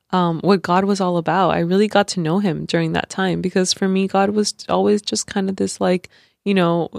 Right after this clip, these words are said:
I would imagine just this man up top in heaven, and, like, it was so, like,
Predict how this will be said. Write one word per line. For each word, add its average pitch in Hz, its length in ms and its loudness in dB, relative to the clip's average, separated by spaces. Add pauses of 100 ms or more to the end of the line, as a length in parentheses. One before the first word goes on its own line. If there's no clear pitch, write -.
(160)
I 202 140 2
would 190 180 2
imagine 180 600 0
just - 240 -6
this 185 200 -2
man 170 360 0
up 170 160 -4
top 170 300 0
in 175 100 -4
heaven, 170 540 -2
and, 185 200 -8
like, 185 260 -2
it - 80 -2
was 196 200 2
so, 185 1040 2 (340)
like, 190 300 0